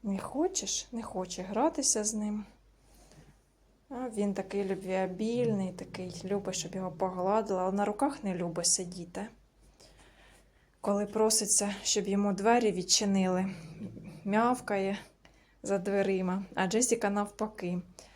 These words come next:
шкребеться в двері, показує свій характер. Ну, чуєте, як кричить?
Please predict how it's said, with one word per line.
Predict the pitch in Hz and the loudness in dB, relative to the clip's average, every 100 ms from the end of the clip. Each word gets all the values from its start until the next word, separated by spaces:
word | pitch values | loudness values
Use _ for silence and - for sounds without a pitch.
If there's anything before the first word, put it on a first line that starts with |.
| - - | -20 -8
шкребеться | - - 202 180 180 175 - 180 | -6 0 0 2 2 2 2 0
в | 170 | -2
двері, | 170 175 214 262 214 208 - - _ _ _ _ _ _ _ | -2 2 4 4 2 -2 -10 -20 _ _ _ _ _ _ _
показує | - 185 180 175 180 185 | -8 -4 -2 -2 -2 0
свій | - 190 | -2 -2
характер. | - 208 196 170 170 - 233 - - _ _ _ _ _ _ _ _ _ _ _ _ _ _ _ _ _ _ _ _ _ - | -4 -2 0 0 -4 -4 -4 -4 -10 _ _ _ _ _ _ _ _ _ _ _ _ _ _ _ _ _ _ _ _ _ -8
Ну, | 190 185 | -4 -4
чуєте, | - 226 262 262 | -2 2 2 0
як | 180 175 | -6 -4
кричить? | 190 180 - 180 - | -6 -4 -6 -8 -12